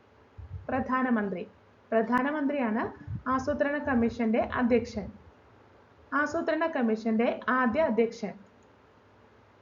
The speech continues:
ജവഹർലാൽ നെഹ്റു. ആസൂത്രണ കമ്മീഷന്റെ ആദ്യ അധ്യക്ഷൻ ജവഹർലാൽ നെഹ്റു.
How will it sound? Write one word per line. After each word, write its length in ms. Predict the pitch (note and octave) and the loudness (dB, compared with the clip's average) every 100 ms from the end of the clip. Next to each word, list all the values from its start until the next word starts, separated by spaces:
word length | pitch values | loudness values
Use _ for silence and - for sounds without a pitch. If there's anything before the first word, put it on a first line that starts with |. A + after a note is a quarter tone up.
| C4+ | 0
ജവഹർലാൽ 560 | C#4 C#4+ D4 C#4 C#4+ D4+ | 2 2 2 2 2 2
നെഹ്റു. 340 | A3+ G#3 F3 - - - - - A#3 | 2 2 -2 -8 -20 -20 -20 -8 -2
ആസൂത്രണ 480 | A#3+ B3+ B3+ C4 | 0 0 0 -2
കമ്മീഷന്റെ 720 | C#4+ C#4+ B3+ B3 A3 A3 E4 - | 0 0 0 2 0 2 0 0
ആദ്യ 300 | A#3 A#3 D4 | 2 2 2
അധ്യക്ഷൻ 480 | C#4 G3+ A3 A3 G4 - - - C#4+ | 2 4 2 0 -6 -6 -14 -12 2
ജവഹർലാൽ 460 | D4+ D4 C#4+ C4+ | 4 4 4 4
നെഹ്റു. 300 | B3+ G#3 G3 | 4 2 0